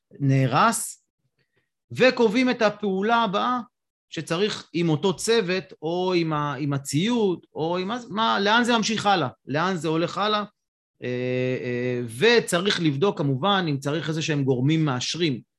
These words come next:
בסדר? אם צריך את הקונסטרוקטור, אם צריך מעבדה וכולי. זה דוגמה ל-, ל-, לשלב בתוך לוז שלד. קבענו בו את אורך המנוף, אם אנחנו מביאים מנוף חיצוני ולא עגורן,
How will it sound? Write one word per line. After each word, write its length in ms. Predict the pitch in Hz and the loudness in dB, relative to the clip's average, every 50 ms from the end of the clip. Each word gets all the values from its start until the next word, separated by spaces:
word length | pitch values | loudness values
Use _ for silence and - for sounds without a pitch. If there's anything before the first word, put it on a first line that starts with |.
| _ _ _ - | _ _ _ -8
בסדר? 240 | - 139 135 135 127 | -6 -4 -2 -2 -4
אם 60 | 120 | -2
צריך 180 | - 135 131 - | -4 -6 -6 -4
את 60 | 143 | -6
הקונסטרוקטור, 840 | 131 - 107 98 - - 190 208 - - - 170 151 147 131 135 - _ _ _ _ _ - | -8 -8 -8 -10 -6 -2 -2 -2 -2 0 2 4 4 4 4 0 -6 _ _ _ _ _ -4
אם 80 | 135 131 | -4 -2
צריך 180 | - 165 - 147 | -2 -2 0 0
מעבדה 720 | 131 123 123 110 120 117 120 175 196 202 196 185 170 151 131 - _ _ _ - | 0 0 0 -2 -2 0 4 4 4 4 4 2 0 -2 -6 -10 _ _ _ -10
וכולי. 360 | 123 135 - 135 135 120 110 120 - _ _ _ _ _ - | -8 -8 -4 -4 -4 -4 -4 -6 -10 _ _ _ _ _ -2
זה 180 | 127 190 254 | 2 4 4
דוגמה 420 | 214 214 214 170 185 226 247 254 247 | 6 4 4 4 4 4 6 6 4
ל-, 340 | 233 202 202 196 190 185 151 160 | 4 4 4 4 4 2 0 -2
ל-, 500 | 160 156 151 151 156 156 156 151 151 139 - - 147 147 147 139 139 139 135 - - _ _ | -2 -2 0 0 0 2 2 0 0 -2 -4 -6 -4 -2 0 0 0 -2 -2 -6 -10 _ _
לשלב 760 | - - - - - 180 156 143 151 180 208 254 294 311 294 262 262 - - _ _ _ _ _ _ _ _ _ _ _ | -10 -8 -6 -4 -2 0 0 2 2 4 4 4 4 4 2 0 -6 -12 -18 _ _ _ _ _ _ _ _ _ _ _
בתוך 340 | 131 151 147 233 240 - - | -4 0 2 2 2 2 0
לוז 220 | 196 214 220 190 151 | -2 -2 -2 -2 -2
שלד. 440 | - 180 175 156 139 123 107 104 - _ _ _ _ _ _ _ _ _ _ _ | -2 -2 -2 -2 -2 -4 -6 -10 -16 _ _ _ _ _ _ _ _ _ _ _
קבענו 440 | - 151 147 131 180 196 196 202 190 | -4 -2 0 2 2 2 4 2 0
בו 180 | 165 175 175 170 | 0 0 0 -2
את 120 | 170 180 | -2 -2
אורך 340 | 190 190 175 196 185 - 170 | -2 0 0 0 0 0 0
המנוף, 1000 | 160 151 156 156 156 156 160 156 156 156 156 156 175 214 220 214 214 214 208 202 - - - 180 | 2 2 2 2 2 0 0 0 -2 -2 -2 -2 -2 -2 -2 -2 -2 -4 -4 -6 -10 -12 -10 -8
אם 160 | 175 170 165 | -6 -4 -4
אנחנו 200 | 156 151 151 151 | -4 -2 -2 -2
מביאים 260 | 147 131 143 156 147 | -2 0 0 -2 0
מנוף 440 | 139 135 147 147 139 - - - - | 0 0 -2 -4 -4 -8 -14 -16 -8
חיצוני 420 | 147 147 139 139 131 139 165 160 | -8 -6 -4 -2 -2 0 0 0
ולא 420 | 131 127 131 139 143 143 135 131 131 | -2 -2 0 0 0 0 0 0 0
עגורן, 540 | 131 120 127 117 131 175 190 190 185 180 | 0 0 -2 -2 0 0 0 0 0 -2